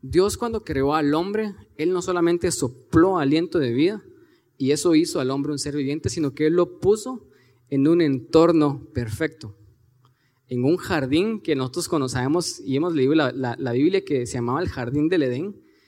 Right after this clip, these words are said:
pero ese Jardín del Edén tenía cuatro elementos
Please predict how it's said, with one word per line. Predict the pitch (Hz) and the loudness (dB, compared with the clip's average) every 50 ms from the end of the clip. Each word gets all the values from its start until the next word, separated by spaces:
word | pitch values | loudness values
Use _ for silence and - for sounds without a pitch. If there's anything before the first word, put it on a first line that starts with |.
| _ _ _ _ _ _ | _ _ _ _ _ _
pero | - 151 151 | 4 4 4
ese | 165 - 220 | 2 0 -2
Jardín | 220 - 170 151 139 135 156 175 196 | -6 -4 -4 -4 -2 -2 0 0 0
del | 214 208 160 | 0 0 0
Edén | 131 131 147 175 202 - | 0 0 0 -2 -2 -4
tenía | - 160 151 156 165 185 214 220 220 202 - - - _ _ _ _ _ _ _ _ _ | -4 -2 0 0 2 2 0 0 -2 -6 -8 -12 -20 _ _ _ _ _ _ _ _ _
cuatro | - 202 202 226 220 - 214 214 | 2 4 4 4 2 0 0 0
elementos | 185 151 139 131 143 170 190 202 196 - 120 107 - - - - - - - - | 0 0 0 0 0 0 0 -2 -4 -6 -8 -8 -8 -8 -10 -10 -10 -14 -16 -20